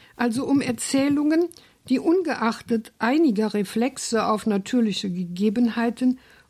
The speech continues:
um der theologischen Aussage willen ins Wunderbare gesteigert sind.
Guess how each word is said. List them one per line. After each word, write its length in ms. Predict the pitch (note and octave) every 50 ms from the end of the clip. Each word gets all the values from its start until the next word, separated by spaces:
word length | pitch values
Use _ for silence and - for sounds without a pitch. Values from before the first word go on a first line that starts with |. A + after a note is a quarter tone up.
| _ -
um 200 | - D#4 F4 F4
der 220 | E4+ D#4+ D#4+ B3+ -
theologischen 800 | - C4+ C#4 C4 B3+ A#3+ B3 C4 A#3 A#3 - - A#3+ A#3+ -
Aussage 680 | - A3+ A3+ A#3 A3 - - A#3+ A#3 A#3 B3+ G#3+ F#3+ F3+
willen 360 | A3 A3 A3 A#3 B3 B3+ B3+ - - - -
ins 240 | - A3+ G#3+ - G3+
Wunderbare 680 | G#3 G#3+ G#3 G3+ A3+ A#3 G3+ G3 F#3 F3+ F3+ G#3 G3+
gesteigert 680 | - A#3+ G#3+ - - - E3 C#3+ C3+ - - D3 - -
sind. 340 | - - - - - -